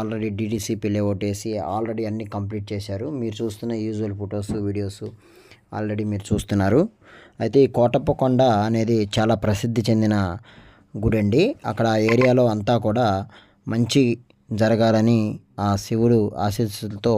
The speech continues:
ఒక రిసార్ట్స్ అనేది మనం అక్కడ స్టార్ట్ చేయడం జరిగింది. కార్తీక మాసం వెళ్ళిన టైంలో అందరూ కూడా రిసార్ట్స్ కట్టుకోవచ్చు. అలాగే అక్కడ మనం నూట యాభై గజాలు, రెండు వందల గజాలు అలా అమ్ముతున్నాము. అలాగే మనకి రాజధానిలో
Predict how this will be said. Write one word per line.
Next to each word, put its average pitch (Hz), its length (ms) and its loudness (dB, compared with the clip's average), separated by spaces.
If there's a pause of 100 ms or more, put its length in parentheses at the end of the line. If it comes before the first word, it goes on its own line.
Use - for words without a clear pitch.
(120)
ఒక 104 200 -4
రిసార్ట్స్ 117 400 0
అనేది 107 240 2
మనం 98 200 2
అక్కడ 92 160 -4 (220)
స్టార్ట్ 98 260 0
చేయడం 101 260 0
జరిగింది. 98 360 0 (100)
కార్తీక 104 340 0
మాసం 101 240 0
వెళ్ళిన 98 260 0
టైంలో 95 320 0 (500)
అందరూ 101 260 4
కూడా 104 220 6
రిసార్ట్స్ 101 340 -2
కట్టుకోవచ్చు. 98 560 -2 (1160)
అలాగే 117 280 6
అక్కడ 113 160 2 (120)
మనం 107 200 4
నూట 117 160 4
యాభై 113 220 4
గజాలు, 110 400 4
రెండు 104 160 4
వందల 104 220 2
గజాలు 98 380 -2
అలా 92 120 -6 (160)
అమ్ముతున్నాము. 98 500 -2 (500)
అలాగే 123 280 6 (520)
మనకి 117 240 2
రాజధానిలో 127 560 4